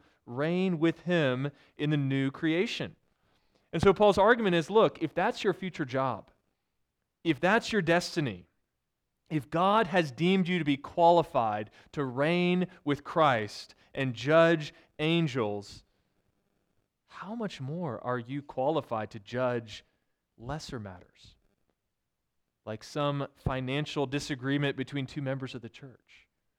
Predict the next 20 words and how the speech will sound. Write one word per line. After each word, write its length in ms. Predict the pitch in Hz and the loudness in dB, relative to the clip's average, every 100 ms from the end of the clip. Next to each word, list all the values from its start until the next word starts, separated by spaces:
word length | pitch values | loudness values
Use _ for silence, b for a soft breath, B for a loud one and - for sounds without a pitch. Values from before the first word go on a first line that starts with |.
| _ _ | _ _
You 60 | 113 | -12
know, 60 | 117 | -12
th-, 140 | 135 139 | -12 -6
these 200 | 160 160 | -4 -2
are 160 | 139 - B | -2 -4 B
trivial. 540 | - - 220 190 165 127 | -12 2 4 4 2 4
These 160 | 170 | 2
are 80 | 170 | 2
matters 500 | 160 170 180 196 175 | 0 0 2 2 2
of 140 | 156 123 | -2 0
this 260 | 185 - | -2 -2
life. 320 | 143 123 92 - _ _ _ _ _ _ _ _ _ _ _ _ _ _ _ _ _ _ | -4 -4 -4 -14 _ _ _ _ _ _ _ _ _ _ _ _ _ _ _ _ _ _
I 20 | 139 | -10
mean, 80 | |
can 140 | 135 165 | -2 0
you 60 | |
imagine 400 | 165 170 185 175 | 2 2 2 2
a 40 | 165 | 0
Supreme 460 | - - 180 170 | -2 -2 0 0
Court 420 | 160 - 170 165 | 0 2 2 2